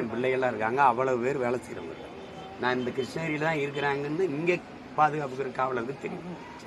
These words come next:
அங்க இருக்கிறவங்களுக்கு தெரியும். இப்ப என் வீட்டுல போய் ஏன் ஓட்டுற? சேட்டை தானே. நீங்க ஒட்டிட்டு போன பிறகு என் வீட்டு கதவுல இருக்கிறது அங்க வேலை, என் தம்பி ஒருத்தர் கிழிச்சிருப்பாரு. அதுல என்ன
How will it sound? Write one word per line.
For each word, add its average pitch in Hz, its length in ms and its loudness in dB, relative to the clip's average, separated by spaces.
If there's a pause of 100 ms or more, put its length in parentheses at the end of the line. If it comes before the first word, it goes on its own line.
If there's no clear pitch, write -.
அங்க 175 240 6
இருக்கிறவங்களுக்கு 160 440 2
தெரியும். 170 200 -6
இப்ப 151 200 0
என் 190 120 6
வீட்டுல 185 220 6
போய் 175 140 4
ஏன் 160 100 4
ஓட்டுற? 156 240 0 (1120)
சேட்டை 151 320 2
தானே. 185 160 -2 (920)
நீங்க 131 180 4 (100)
ஒட்டிட்டு 196 320 8 (120)
போன 190 320 12
பிறகு 185 220 8 (120)
என் 170 120 2
வீட்டு 170 220 -2
கதவுல 156 320 4
இருக்கிறது 139 360 2 (320)
அங்க 143 240 4
வேலை, 147 200 6 (140)
என் 123 140 0
தம்பி 135 280 2
ஒருத்தர் 139 280 -4
கிழிச்சிருப்பாரு. 120 480 -8 (1040)
அதுல 165 280 6
என்ன 226 100 4